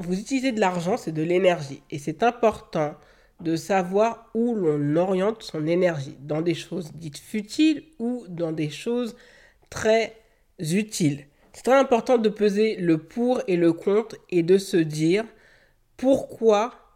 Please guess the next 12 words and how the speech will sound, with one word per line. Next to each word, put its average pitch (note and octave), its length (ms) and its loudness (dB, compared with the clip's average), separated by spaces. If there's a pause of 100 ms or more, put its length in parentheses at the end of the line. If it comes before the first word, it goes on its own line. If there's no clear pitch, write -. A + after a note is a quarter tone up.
(320)
je E3 180 -2
vais F#3 460 2 (260)
payer G3+ 580 2
ceci, G#3 840 -4
cet G3+ 360 0
objet, E3+ 520 4 (420)
ce - 280 2
plat, F3+ 480 2
et F3+ 120 -2
cetera, G3+ 320 0
et G3 60 -4
cetera. C#3+ 360 0